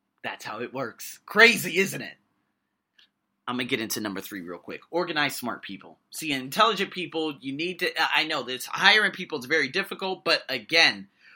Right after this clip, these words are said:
organizing smart people. When you need advice, make sure you know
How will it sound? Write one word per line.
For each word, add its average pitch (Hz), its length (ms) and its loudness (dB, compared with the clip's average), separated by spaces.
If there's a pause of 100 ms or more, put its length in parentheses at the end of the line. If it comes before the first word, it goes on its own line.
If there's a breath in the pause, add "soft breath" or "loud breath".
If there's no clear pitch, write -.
(180 soft breath)
organizing 185 840 0
smart 151 420 -4
people. 123 320 -8
When 110 160 -12
you 147 100 -10
need 196 200 -8
advice, 156 440 0
make 165 160 -6
sure 175 240 0
you 156 340 -8
know 143 600 -4